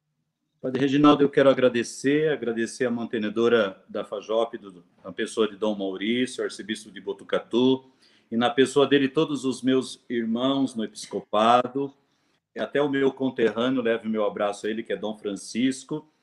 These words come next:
é, lá de Tabatinga, da mesma cidade em que eu nasci, e na pessoa do diretor-geral, Padre Orion, muito obrigado, nosso agradecimento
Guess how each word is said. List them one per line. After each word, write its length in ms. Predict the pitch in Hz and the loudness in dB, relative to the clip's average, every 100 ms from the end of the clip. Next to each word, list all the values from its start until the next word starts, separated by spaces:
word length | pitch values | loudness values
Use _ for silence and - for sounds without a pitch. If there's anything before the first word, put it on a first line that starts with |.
| _ _ _ | _ _ _
é, 340 | 101 98 95 95 | -6 -2 -2 -2
lá 100 | 104 | -4
de 140 | 101 | -4
Tabatinga, 640 | 95 101 95 - 117 131 127 | -6 -2 -2 -2 -2 0 0
da 100 | 107 | -2
mesma 280 | 113 107 113 | -4 -4 -8
cidade 480 | - 95 104 101 98 | -8 0 0 0 -6
em 40 | |
que 140 | - | -6
eu 140 | 101 98 | -6 -4
nasci, 600 | 90 - - 120 139 143 - _ _ _ _ _ | -6 -8 -4 2 2 0 -10 _ _ _ _ _
e 60 | 131 | -4
na 100 | 143 | -2
pessoa 380 | 156 - 156 143 | 0 0 0 2
do 120 | 131 | 0
diretor-geral, 920 | 135 127 139 127 117 113 113 131 143 | 0 0 2 0 2 2 4 2 0
Padre 340 | - 120 117 | -2 -4 -2
Orion, 540 | 113 107 113 139 156 160 _ _ _ _ | -6 -4 -4 -2 -2 -6 _ _ _ _
muito 220 | 113 113 | -12 -10
obrigado, 680 | 110 104 98 117 131 139 131 | -8 -4 0 2 2 2 -2
nosso 300 | 117 113 - | -6 -8 -10
agradecimento 800 | 110 107 104 101 87 113 123 | -6 -6 -6 -10 -6 -6 -6